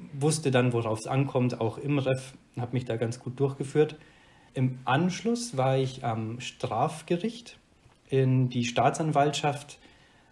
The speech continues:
hab ich's nicht geschafft. Da gibt's in München so einen kleinen,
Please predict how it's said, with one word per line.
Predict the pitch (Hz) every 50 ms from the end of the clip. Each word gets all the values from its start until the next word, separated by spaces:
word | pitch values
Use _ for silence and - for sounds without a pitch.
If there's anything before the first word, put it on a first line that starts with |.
| _ _
hab | - 131 127
ich's | 131 127 - -
nicht | 151 175 170 -
geschafft. | - 185 - 185 180 175 - -
Da | 139
gibt's | 127 131 131 - -
in | 139 131
München | 131 135 143 139 - 135 123
so | 120 123 117 117 117 110 107 107 - - - - - - - _ -
einen | - 127 117
kleinen, | - - 123 123 127 131 127 123 120 117 117 -